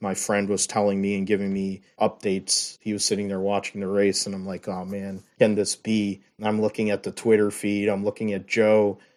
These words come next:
Joe's, um, updates, Joe Pacero's updates, and I'm like, "Oh my God, can it be? Can it be?" I get there,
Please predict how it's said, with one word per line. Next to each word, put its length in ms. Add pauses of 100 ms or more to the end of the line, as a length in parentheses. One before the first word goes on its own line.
Joe's, 560
um, 460
updates, 420
Joe 200
Pacero's 600
updates, 720
and 100
I'm 100
like, 240
"Oh 120
my 160
God, 440
can 160
it 120
be? 140
Can 160
it 60
be?" 140
I 60
get 240
there, 400